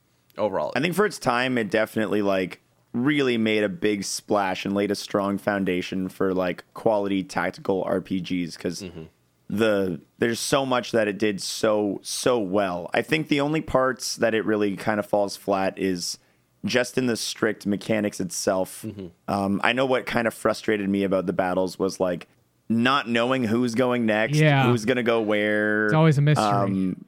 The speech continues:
Speaker 2: sometimes, like, you know, Luke's gonna go two times within five units. Sometimes he's gonna wait there for, like, three days, and it's just like, I don't really, you know, it makes it harder to plan it out, but
Speaker 3: Although I, I gotta say, when you've mispositioned a unit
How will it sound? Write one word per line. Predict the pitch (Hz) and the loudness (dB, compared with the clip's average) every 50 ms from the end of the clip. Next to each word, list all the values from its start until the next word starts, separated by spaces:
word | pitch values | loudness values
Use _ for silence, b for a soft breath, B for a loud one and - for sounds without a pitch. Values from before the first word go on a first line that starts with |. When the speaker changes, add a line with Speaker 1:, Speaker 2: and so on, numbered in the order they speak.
| - | -12
Speaker 2:
sometimes, | - - - 156 151 156 135 147 147 143 143 147 147 139 123 | -8 -4 -2 -2 -2 -2 0 0 0 2 2 0 0 -2 0
like, | 135 135 127 120 110 - | 2 2 2 2 0 0
you | 120 127 | 0 2
know, | 120 113 113 110 | 2 2 2 2
Luke's | 110 107 113 117 123 120 123 117 - - | 2 2 2 2 2 2 0 -2 -6 -4
gonna | - 127 123 | -2 0 0
go | 117 107 117 113 113 113 | 2 2 2 2 2 0
two | 113 - - - - 131 123 | -2 -4 -6 -2 0 0 0
times | - - 113 110 113 113 113 101 | 0 0 0 0 0 0 0 0
within | 110 110 117 110 110 | 0 0 0 0 -2
five | - - - 104 98 98 104 98 95 | -2 0 0 2 2 2 0 0 0
units. | 95 98 101 101 101 101 101 - - | 0 0 2 2 0 0 -2 -6 -10
Sometimes | - - 127 120 120 - 117 110 110 110 104 110 | -6 -2 -2 -2 -2 0 0 0 0 0 0 -2
he's | 113 104 | -2 -2
gonna | 95 113 110 107 | 0 0 0 0
wait | 107 101 107 104 95 82 | 0 0 0 0 0 0
there | 107 104 104 104 104 | 0 0 0 0 -2
for, | 101 - 117 113 | -2 -2 0 0
like, | 104 104 101 98 98 98 - - b b b b b b b - | 2 2 2 0 0 -2 -4 -8 b b b b b b b -20
three | - - - - 117 110 117 117 113 | -20 -14 -6 -4 0 0 0 0 2
days, | 107 107 101 98 98 98 95 95 98 95 101 | 2 2 2 2 2 2 2 0 0 -2 -2
and | 104 98 | -2 -2
it's | 101 90 - | -2 -4 -4
just | - - 110 - - | -4 -6 -4 -2 -2
like, | 101 101 104 - - _ - - - | -2 -2 -2 -4 -6 _ -12 -6 -4
I | - 160 | -2 0
don't | - - 190 190 | 0 0 0 0
really, | 190 190 190 202 208 180 - - - - - | 0 0 0 0 0 -2 -2 -4 -8 -6 -2
you | - 156 156 | 0 0 2
know, | 156 147 | 2 2
it | 139 143 | 2 0
makes | 151 160 151 - | 0 0 0 0
it | - - | -2 0
harder | - 143 139 135 127 | 2 2 2 2 0
to | 123 | -2
plan | 104 - - - 123 117 113 | -2 -2 0 0 0 2 2
it | 110 107 | 2 2
out, | 110 104 101 92 - | 2 2 2 0 2
but | - 110 104 - - b b b _ _ _ _ - | 0 0 0 0 -6 b b b _ _ _ _ -4
Speaker 3:
Although | 156 165 165 208 208 | 0 4 4 4 6
I, | 175 180 185 190 160 | 6 4 4 4 2
I | 180 180 | 0 0
gotta | 170 185 185 190 180 | 0 0 0 0 0
say, | - 208 190 180 165 | 0 2 4 4 4
when | 156 147 160 160 156 | 6 4 4 4 4
you've | 156 156 143 | 2 2 2
mispositioned | 143 143 160 180 - - - 190 170 180 185 - - 180 160 | 2 2 2 0 0 0 0 0 2 2 0 -2 -2 -2 -2
a | 147 | -2
unit | 143 131 147 185 196 170 135 123 113 123 - | 0 2 4 4 6 6 4 2 0 -4 -10